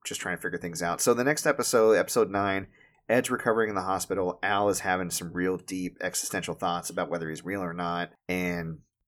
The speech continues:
kind of attacks or confronts Ed about it. Ed runs off. Wenry's like, "How dare you?" Hits him with a wrench and was like, "He cares about you. We all have memories of you, you idiot." <laughs>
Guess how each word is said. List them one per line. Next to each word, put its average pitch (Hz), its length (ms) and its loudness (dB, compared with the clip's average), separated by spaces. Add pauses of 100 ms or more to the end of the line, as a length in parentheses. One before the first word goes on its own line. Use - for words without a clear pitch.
(140)
kind 104 200 0
of 98 100 2
attacks 95 480 -2
or 87 60 0
confronts 90 540 -4
Ed 90 160 2
about 82 380 -2
it. 82 340 -4
Ed 87 320 -2
runs 87 280 -2
off. 85 380 -2
Wenry's 87 520 -4
like, 85 260 -4
"How 139 180 2
dare 175 300 6
you?" 208 260 2
Hits 104 220 0
him 101 40 -4
with 95 100 -4
a 92 60 0
wrench 90 380 -2
and 95 80 -6
was 92 140 -6
like, 104 140 -2
"He 240 100 -4
cares 233 320 -2
about 208 300 2
you. 202 280 2
We 160 160 0
all 107 140 4
have 135 180 0
memories 147 340 2
of 123 100 -2
you, 135 120 4
you 110 160 0
idiot." 165 480 2
<laughs> - 60 -20